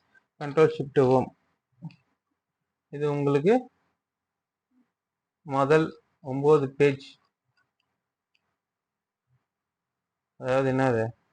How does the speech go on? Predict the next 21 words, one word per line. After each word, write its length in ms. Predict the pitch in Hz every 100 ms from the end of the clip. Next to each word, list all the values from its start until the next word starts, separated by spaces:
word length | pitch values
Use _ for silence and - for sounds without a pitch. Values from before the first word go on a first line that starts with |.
| 156
இது 180 | 139 147
வரைக்கும் 380 | 151 156 165 151
பார்க்கும்போது 560 | 143 139 135 135 143 226 226 - _
பத்து 260 | 135 170 160
பேஜ் 260 | 160 165 139
மொத்தம். 420 | 127 - 151 233 -
இந்த 300 | 135 151 156 147 143 139 135 - _ _
ஒரு 160 | 139 160
பக்கம் 320 | 165 165 185 175
வரைக்கும் 320 | 160 160 143
பார்க்கும்போது 480 | 135 135 131 135 143 139 - _ _ - - _ _ _ _ _ _ _ _ _ _ _ _ _ _ _ -
ஏ 100 | 156
த்ரீல 320 | 160 151 147 131
பார்க்கும்போது 540 | 135 - 135 135 147
இது 200 | 170 147 233 - _ _ _ _ _ -
அஞ்சு 280 | 143 143 131
பேஜ் 260 | 143 135
வரும். 240 | 120 117 - _ _ _ _ _ -
இதுதான் 340 | 151 165 175
வந்து 180 | 160 170 202
ஃப்ரண்ட், 460 | 175 185 190 180